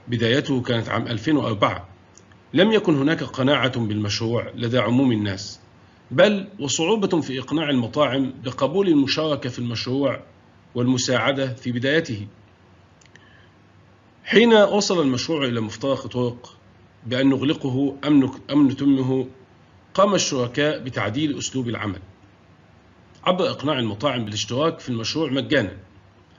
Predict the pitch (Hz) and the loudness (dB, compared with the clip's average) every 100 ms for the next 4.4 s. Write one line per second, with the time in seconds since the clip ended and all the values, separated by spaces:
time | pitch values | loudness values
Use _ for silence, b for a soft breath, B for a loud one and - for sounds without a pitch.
0 | b b _ 147 190 190 196 214 175 135 | b b _ 0 2 0 0 0 2 0
1 | 120 170 185 - - - _ - - _ | 0 0 -2 -4 -14 -20 _ -20 -20 _
2 | 117 127 127 123 123 - 113 147 156 139 | -4 -4 -2 -2 -4 -6 -10 -6 -4 -2
3 | 113 107 - 139 113 113 117 131 147 - | -4 -4 -4 -4 -4 -6 -8 -6 -6 -6
4 | 127 156 190 | -6 -2 -2